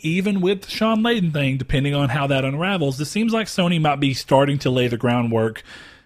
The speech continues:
for the way that they want their perception to be by the time the P S five hits.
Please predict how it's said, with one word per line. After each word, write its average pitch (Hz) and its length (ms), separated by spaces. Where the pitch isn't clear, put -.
for 156 120
the 143 100
way 127 380
that 160 120
they 147 120
want 131 260
their 120 100
perception 127 840
to 107 40
be 101 460
by 127 120
the 117 80
time 135 240
the 117 80
P 127 140
S 107 100
five 101 220
hits. - 420